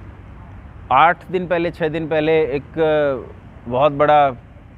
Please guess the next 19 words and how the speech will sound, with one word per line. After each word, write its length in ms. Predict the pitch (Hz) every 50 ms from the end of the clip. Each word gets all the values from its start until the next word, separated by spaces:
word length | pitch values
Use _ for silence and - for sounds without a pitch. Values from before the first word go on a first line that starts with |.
| -
नाटक 460 | 113 117 131 143 147 131 - 160 156 -
ख़त्म 300 | - 151 127 151 139 139
हुआ 260 | 127 135 143 139 135
है, 120 | 143 143
चौदह 340 | 131 - - 139 131 135 131
फरवरी 420 | 123 - 131 117 117 123 123 123
का, 120 | 113 127 127
लोग 260 | 127 127 123 120 117
वैलेंटाइंस 540 | 117 120 127 135 139 127 135 131 127 117 113
डे 140 | 117 120 120
के 80 | 123
नाम 200 | 123 117 117 113
से 140 | 107 - 117
मनाते 360 | 107 107 104 104 104 101 117
हैं। 200 | 120 117 107 95 - - - - - - - - - - - - - - - - - - - - - - - - - - - - - - - -
फरवरी 400 | 156 156 156 180 185 190 202 196
में 460 | 190 190 190 196 190 190 196 185 - - - - -
कल 280 | - 185 202 208 202 139
एक 140 | 143 180 156